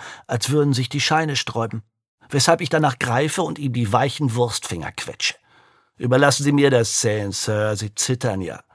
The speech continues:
Er zittert nicht, aber ich will ihm die Vorstellung einimpfen, dass er eigentlich guten Grund dazu hätte.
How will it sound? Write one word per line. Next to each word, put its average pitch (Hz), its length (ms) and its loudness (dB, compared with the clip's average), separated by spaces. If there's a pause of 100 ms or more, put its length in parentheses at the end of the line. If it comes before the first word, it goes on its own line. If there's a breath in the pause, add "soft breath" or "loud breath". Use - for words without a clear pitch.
(720 soft breath)
Er - 160 -14
zittert - 460 -4
nicht, 110 240 -6
aber 117 220 -2
ich 120 200 -6
will 135 100 0
ihm 135 200 -2
die 131 100 -4
Vorstellung 135 800 0
einimpfen, 135 800 -4 (240 loud breath)
dass 120 160 -2
er - 180 0
eigentlich 160 480 -2
guten 156 380 -4
Grund 131 340 -4
dazu - 300 -8
hätte. - 260 -14